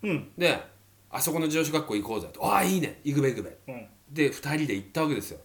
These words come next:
Speaker 1: うん。
Speaker 2: したら、まあ、ドッキューンの女の子がいて。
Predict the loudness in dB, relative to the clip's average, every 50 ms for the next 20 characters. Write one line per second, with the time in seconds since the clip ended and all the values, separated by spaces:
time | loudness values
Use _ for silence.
0 | -16 -18 -18 -18 -20 -20 _ _ _ _ _ _ _ _ _ -4 0 4 4 4
1 | 4 4 0 0 2 4 6 6 6 4 2 2 4 6 8 8 8 8 6 4
2 | 2 -2 -4 -10 -18 -20 -20 _ _ _ 4 6 6 6 6 4 2 -4 -10 -4
3 | 0 0 2 2 0 0 -2 -4 -4 -2 -2 0 0 0 0 0 -2 -2 -4 -6
4 | -10 -12 -18 -20 -20 -20